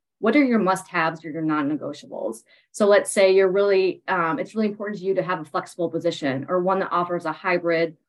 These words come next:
or remote working option. Or perhaps you really want a place where it offers professional development and upward mobility, or the salary and benefits have to be just right,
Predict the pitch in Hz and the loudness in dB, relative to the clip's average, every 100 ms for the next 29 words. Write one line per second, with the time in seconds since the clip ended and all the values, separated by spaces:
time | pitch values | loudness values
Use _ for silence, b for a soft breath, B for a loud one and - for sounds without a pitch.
0 | _ 180 190 180 170 170 175 - 170 135 | _ -2 0 0 -2 -2 -2 -4 -12 -8
1 | 151 139 131 131 - 92 92 - _ _ | -6 -6 -6 -12 -8 -8 -8 -10 _ _
2 | 180 196 214 214 214 214 233 214 196 196 | 0 0 0 2 0 0 -2 0 2 2
3 | 202 196 190 190 190 180 196 208 180 - | 2 -2 -2 -4 -2 0 0 -2 -4 -2
4 | 175 185 185 - 190 190 - 196 185 156 | -2 -2 -2 -6 -8 -8 -6 -4 -2 0
5 | 170 - 196 165 156 170 180 180 160 147 | 0 0 -2 -2 -4 -4 -2 -2 -2 -4
6 | 175 214 135 135 _ _ - 214 240 220 | -2 -2 -4 -10 _ _ -2 2 2 2
7 | 220 233 233 208 208 240 151 180 175 175 | 0 2 2 0 -2 -2 -4 -6 -6 -4
8 | 160 151 - 160 156 - 214 208 - | -4 -6 -6 -4 -4 -6 -4 -2 -4